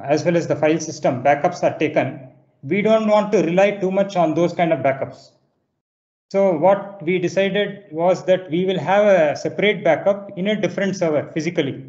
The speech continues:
maybe even a different, uh, cloud system. So the, uh, decision was taken that, uh, night, every night we will take a backup of, uh, the relevant stuff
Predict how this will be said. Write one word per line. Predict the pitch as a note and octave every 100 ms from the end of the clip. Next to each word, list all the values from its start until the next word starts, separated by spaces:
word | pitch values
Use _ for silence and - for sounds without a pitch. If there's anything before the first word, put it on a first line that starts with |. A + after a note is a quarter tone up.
| -
maybe | - D#3+ F3
even | G3 E3+ F#3 F3+
a | C3+
different, | D3 F3 E3+ -
uh, | D3+ C3+ C3 - - _ _ _ _ _ _ _ _ _ _ _ _ _ - C3
cloud | E3 D#3+ D#3+
system. | D3 - C3 A2 - _ _ _ _ _ _ _ _
So | - F#3 F#3+
the, | F3
uh, | E3+ - D3+ D3
decision | C#3+ - G3 A3 G#3+
was | G3
taken | - F3+ G3+ G3+
that, | F3 F3+ -
uh, | - D#3 C3 B2+
night, | D#3 F#3 -
every | D#3 F3 A3
night | G3 G3 G#3+ C3+
we | D#3
will | F3 F3
take | F#3+ F#3+
a |
backup | D#3 D#3 D#3+ F3+ F#3
of, | E3 - - _ _ C3
uh, | C3 C3 -
the | C3 D3
relevant | D#3 F3+ F#3 F3
stuff | - E3 - -